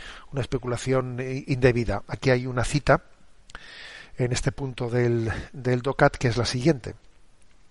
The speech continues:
"La especulación tiene un efecto corruptor. El dinero acaba imponiendo su ley, la ley del enriquecimiento a cualquier precio.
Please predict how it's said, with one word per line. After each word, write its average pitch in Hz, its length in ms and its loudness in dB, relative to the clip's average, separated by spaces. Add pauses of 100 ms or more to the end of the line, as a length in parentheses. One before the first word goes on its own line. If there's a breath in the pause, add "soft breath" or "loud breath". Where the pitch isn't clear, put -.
(640 loud breath)
"La 131 260 8
especulación 139 920 2
tiene 175 220 2
un 147 120 -2
efecto 147 460 0
corruptor. 120 800 -4 (340)
El 120 160 2
dinero 151 380 4
acaba 156 440 2
imponiendo 131 680 -2
su 127 200 -6
ley, 113 420 4 (840 loud breath)
la 131 120 4
ley 143 180 8
del 139 160 8
enriquecimiento 135 800 4
a 147 60 -2
cualquier 123 420 0
precio. 117 520 2